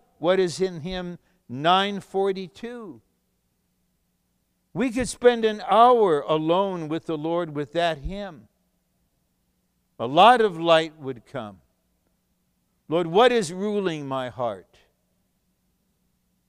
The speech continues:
What controls my inward parts? I don't agree that I be manipulated by the enemy in my mind.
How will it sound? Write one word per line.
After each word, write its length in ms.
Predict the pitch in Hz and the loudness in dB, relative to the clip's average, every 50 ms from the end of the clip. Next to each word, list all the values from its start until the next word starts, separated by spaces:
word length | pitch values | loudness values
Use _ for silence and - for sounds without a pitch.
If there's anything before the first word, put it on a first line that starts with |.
| _ _ _ _ _ _ _ | _ _ _ _ _ _ _
What 260 | - 156 220 254 208 | 2 4 4 4 4
controls 800 | - 247 240 226 185 - - 214 214 220 214 208 202 185 - 156 | 0 -2 -2 -2 -4 -2 2 4 4 6 6 4 2 0 -2 -4
my 220 | 165 165 156 156 | -4 -4 -4 -4
inward 520 | 160 165 165 165 165 156 143 143 135 117 - | -6 -8 -10 -10 -10 -8 -8 -8 -8 -8 -10
parts? 800 | - - 127 117 104 98 92 _ _ - - _ _ _ _ _ _ _ _ _ _ _ _ _ _ _ _ _ _ _ _ _ _ _ _ _ _ _ _ _ _ _ _ _ _ _ _ _ _ _ _ _ _ _ _ _ _ _ _ _ _ _ _ _ _ - | -8 -6 -6 -6 -6 -10 _ _ _ -20 -20 _ _ _ _ _ _ _ _ _ _ _ _ _ _ _ _ _ _ _ _ _ _ _ _ _ _ _ _ _ _ _ _ _ _ _ _ _ _ _ _ _ _ _ _ _ _ _ _ _ _ _ _ _ _ 4
I 140 | 165 185 226 | 6 6 6
don't 220 | 247 247 240 226 | 6 4 2 2
agree 800 | 220 208 160 127 170 220 240 240 233 214 185 151 135 113 95 92 _ _ _ _ _ _ _ _ _ _ _ _ _ _ _ _ _ _ _ _ _ _ _ _ _ _ _ _ - | 2 2 2 0 -2 -2 0 0 0 0 -2 -2 -4 -6 -12 -18 _ _ _ _ _ _ _ _ _ _ _ _ _ _ _ _ _ _ _ _ _ _ _ _ _ _ _ _ -6
that 160 | 143 160 175 | -2 2 6
I 220 | 185 196 202 202 196 | 8 8 10 8 8
be 440 | 165 147 185 180 175 170 165 156 147 | 6 4 0 0 0 0 -2 -4 -6
manipulated 880 | 143 151 160 170 196 220 214 - 185 175 160 165 160 156 147 147 143 123 | -8 -8 -4 -2 -2 -2 0 -2 -4 -2 0 0 0 0 -2 -6 -4 0
by 200 | 110 147 156 156 | 2 4 4 4
the 200 | 147 143 156 156 | 2 -2 -8 -8
enemy 520 | 165 170 170 170 156 143 135 127 123 127 | -8 -8 -8 -8 -10 -12 -12 -12 -14 -14
in 220 | 135 147 139 139 139 | -14 -14 -14 -12 -10
my 180 | 139 135 131 | -10 -10 -10
mind. 600 | 131 127 127 131 131 127 120 113 110 101 95 92 | -10 -10 -10 -8 -8 -10 -10 -14 -16 -18 -20 _